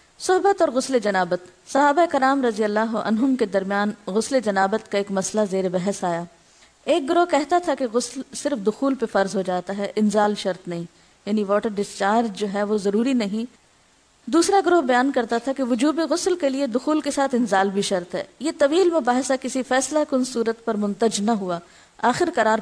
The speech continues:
پایا کہ ام المومنین حضرت عائشہ رضی اللہ عنہا سے دریافت کیا جائے۔ حضرت عائشہ نے کہا کہ رسول اللہ صلی اللہ علیہ وسلم نے فرمایا،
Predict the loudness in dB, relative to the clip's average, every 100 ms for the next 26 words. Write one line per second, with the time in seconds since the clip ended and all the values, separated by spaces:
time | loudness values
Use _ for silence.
0 | 0 0 0 -2 2 6 6 4 2 2
1 | 2 2 0 -2 0 -2 0 0 0 0
2 | 0 0 0 0 0 -2 -4 -2 0 2
3 | -2 -4 -4 -4 -2 -6 -8 _ _ _
4 | -4 0 2 2 2 0 -2 -2 -4 -2
5 | -2 -2 0 0 0 -2 -2 -4 -2 -2
6 | -2 -2 -2 -2 -4 -4 -2 -2 -4 -2
7 | 0 0